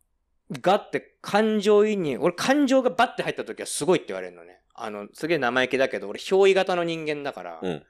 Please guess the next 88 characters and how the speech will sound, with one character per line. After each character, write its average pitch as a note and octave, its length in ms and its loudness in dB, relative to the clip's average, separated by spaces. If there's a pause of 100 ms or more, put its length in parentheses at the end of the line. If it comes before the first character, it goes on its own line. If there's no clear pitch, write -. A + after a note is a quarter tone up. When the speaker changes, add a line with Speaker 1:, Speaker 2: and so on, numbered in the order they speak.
(560)
Speaker 1:
そ G#3 160 -2
の A3 60 4
役 G#3+ 300 2
に A#3+ 100 4
な E3 100 4
り E3 100 2
き F3 120 0
ら F3+ 80 4
な D3+ 100 -2
い A2 40 -8
と G2+ 80 -8
で G#2 120 -6
き A#2+ 60 -6
な A2+ 80 -6
い F2+ 40 -8
わ D#2+ 120 -16
け - 100 -20
よ。 - 80 -20
Speaker 2:
な F2 80 -10
る F2 60 -6
ほ E2+ 120 -4
ど D#2 80 -8
ね。 F#2+ 160 -10 (320)
バ G2+ 120 2
レ A2 100 2
ン G#2+ 60 -8
テ A2 100 -4
ィ G#2 40 -4
ン - 20 -12
タ G#2 100 2
イ - 40 2
プ - 60 -18
で - 60 -16
す - 80 -18
ね。 - 80 -20 (920)
Speaker 1:
ま - 100 -20
あ、 - 20 -20
ち - 120 -8
ょ A#3+ 40 4
っ A#3 60 -6
と F3 80 -2
違 C#3+ 300 0
う - 60 -2
け A#2 120 0
ど、 A2+ 100 -2
ま A#2 240 2
あ、 A#2 40 0
ま B2 180 0
じ C#3+ 140 -6
し - 100 -4
て、 A#3+ 160 0
ま F#3 220 2
あ、 F3+ 40 -2
間 F3+ 140 -2
違 F3 40 -2 (180)
っ A3+ 120 -2
て D#3+ 100 0
は C3 80 -2
な A2+ 100 -2
い G2 60 -6
か F2 120 -8
な。 F2 140 -8 (640)
そ D4+ 320 2
う C3 40 -2
ね。 A2+ 220 -4
ま F#3+ 120 2
あ、 - 40 2
バ E3 180 2
レ G3+ 100 2
ン G#3+ 80 -4
テ G#3+ 140 0
ィ G3 40 2
ン - 40 -10
タ - 160 0
イ - 60 -4
プ A2 120 -14
だ - 0 -
ね、 E2+ 80 -16
Speaker 2:
あ E2 80 -6
の、 D2 100 -6
Speaker 1:
確 - 180 -12
か - 60 -14
に。 G#2 40 -2
Speaker 2:
ム A2 60 2
ラ B2+ 140 4
が A#2 140 6
あ A#2 60 4
る。 - 80 -12